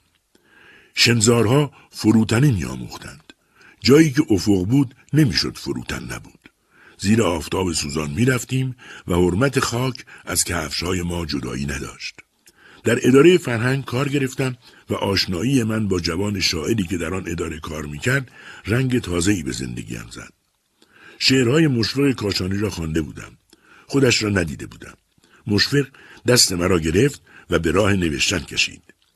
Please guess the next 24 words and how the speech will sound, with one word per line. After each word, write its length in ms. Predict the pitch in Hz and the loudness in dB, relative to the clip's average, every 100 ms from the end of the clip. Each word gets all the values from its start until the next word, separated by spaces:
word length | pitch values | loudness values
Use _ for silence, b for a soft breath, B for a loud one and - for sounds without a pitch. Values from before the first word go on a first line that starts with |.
| B B B B | B B B B
الفبای 540 | 101 104 87 156 185 | 0 0 0 2 2
شاعری 500 | 151 - 76 85 104 | 2 0 -2 -2 0
را 200 | 117 113 B B B | 0 -2 B B B
او 160 | 156 107 | 6 6
به 100 | 71 | 2
من 200 | 62 60 | -6 -14
آموخت. 480 | 53 50 - - _ _ B B B - | -16 -18 -20 -20 _ _ B B B -2
غزل 280 | 90 101 135 | 0 2 2
می‌ساختم 680 | 139 131 135 123 135 127 135 b b b | 0 -2 -4 -6 -8 -10 -12 b b b
و 60 | 95 | -2
او 200 | 90 113 | 0 0
سستی 420 | - 87 - 98 | 0 0 0 0
و 100 | 98 | 0
لغزش 420 | 87 71 69 69 | 0 -2 -6 -8
کار 300 | 67 76 80 | -8 -8 -6
را 120 | 71 | -8
باز 320 | 62 71 101 110 | -6 -4 -4 -4
می‌گفت 500 | 120 127 131 - _ B B B | -4 -6 -6 -12 _ B B B
و 80 | 98 | -8
خطای 460 | - 80 - 120 113 | -6 -6 -2 0 2
وزن 480 | 87 95 87 80 | 0 -2 -2 -6
را 120 | 73 69 | -8 -8
نشان 340 | 62 - 65 | -4 -4 -4
می‌داد. 360 | 57 53 - | -12 -14 -20